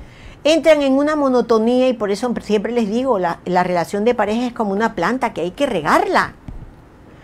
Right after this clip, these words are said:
O puede ser una pareja que sea, que, que nunca ha tenido una buena relación desde el principio. Entonces, ¿cuánto tiempo? Yo no lo sé, pero lo que sí sé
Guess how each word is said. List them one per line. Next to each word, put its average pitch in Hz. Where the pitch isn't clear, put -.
O -
puede 370
ser 370
una 370
pareja 330
que 294
sea, 294
que, -
que 277
nunca 359
ha -
tenido 370
una 349
buena 247
relación 214
desde 202
el 180
principio. 170
Entonces, 226
¿cuánto 294
tiempo? 277
Yo 240
no 339
lo 208
sé, 139
pero 214
lo 190
que 180
sí -
sé 294